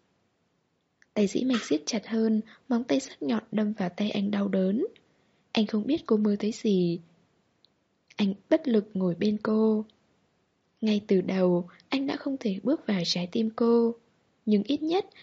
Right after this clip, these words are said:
anh cũng có thể che mưa che gió cho cô. Ít nhất là dù có thế nào, anh cũng không bao giờ buông tay cô. "Vân Mộ Hàn,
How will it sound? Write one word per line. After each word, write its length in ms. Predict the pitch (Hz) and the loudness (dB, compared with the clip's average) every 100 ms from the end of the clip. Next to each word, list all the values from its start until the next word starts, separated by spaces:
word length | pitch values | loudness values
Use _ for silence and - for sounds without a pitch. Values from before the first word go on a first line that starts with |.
| _ | _
anh 140 | - 269 | -4 -2
cũng 160 | 277 | -4
có 160 | 294 311 | -4 -4
thể 200 | 294 208 196 | 0 -2 -2
che 220 | - 214 | -4 -2
mưa 200 | 208 208 | -2 -2
che 260 | - 214 | -2 -4
gió 220 | 202 - 214 | -4 -4 -4
cho 160 | 247 226 | -4 -4
cô. 400 | - 233 233 233 233 _ _ _ _ - | -2 0 2 2 -2 _ _ _ _ -2
Ít 220 | 285 294 | -2 0
nhất 220 | 320 370 - - - | 0 -2 -4 -20 -12
là 260 | - 247 220 | -4 -2 0
dù 180 | - 220 | 0 0
có 120 | 233 247 | -2 -6
thế 120 | 320 | -6
nào, 460 | 269 202 180 175 - _ | -2 0 0 -2 -6 _
anh 200 | - 220 220 | -4 -4 -2
cũng 180 | - 277 | -4 -4
không 220 | - 214 | -2 -4
bao 160 | 208 196 | -2 -4
giờ 260 | - 180 | -2 -4
buông 220 | 160 220 220 | -2 -2 -2
tay 240 | 220 214 | -4 -4
cô. 400 | - 220 226 220 220 _ _ _ _ _ _ _ _ _ _ _ _ _ _ _ _ - | -2 0 2 0 -4 _ _ _ _ _ _ _ _ _ _ _ _ _ _ _ _ -2
"Vân 180 | 226 196 | 0 2
Mộ 80 | 196 | 0
Hàn, 440 | 196 185 175 180 | -2 -2 0 -2